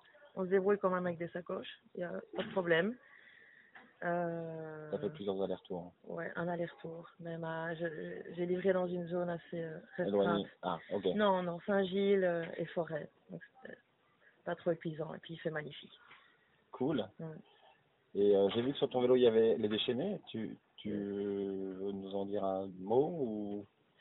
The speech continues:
Speaker 1: Oui, bah, je fais partie du collectif des Déchaînés, qui est un collectif féministe, euh, qui milite pour un espace public moins sexiste. Ce qu'on fait, c'est, euh,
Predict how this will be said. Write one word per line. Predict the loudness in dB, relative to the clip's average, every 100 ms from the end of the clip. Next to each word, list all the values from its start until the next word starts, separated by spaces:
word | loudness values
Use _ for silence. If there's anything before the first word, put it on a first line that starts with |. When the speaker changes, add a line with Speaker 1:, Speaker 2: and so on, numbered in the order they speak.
| -18 -16 -16 -6
Speaker 1:
Oui, | -2 0
bah, | 2
je | 0
fais | 2 4
partie | 4 2 0
du | 0
collectif | 4 4 2 -2 -6 -6
des | 2 4 6 4
Déchaînés, | 4 4 4 2 4 4 2 2 -2 -6 _ -20 -20 -20 _ _ -4
qui | 0
est | 0 0 0
un | 0 0 0 -2 -2 -2 -4
collectif | -2 -2 -2 -4 -2
féministe, | 0 0 0 -2 -2 2
euh, | 6 6 4
qui | 2 0
milite | 0 0 -2 -4 -4
pour | -4 -2
un | -6
espace | -6 -6 -6 -6
public | -10 -8 -6
moins | -6
sexiste. | -6 -10 -8 -8 -12 -20 -20 -20 -20 -20 -20 -20 -8 -2
Ce |
qu'on | 0 0 -4 4
fait, | 8 8 8 2 -4
c'est, | 0 2 4
euh, | 2 2 2 0 0 -2 -4 -4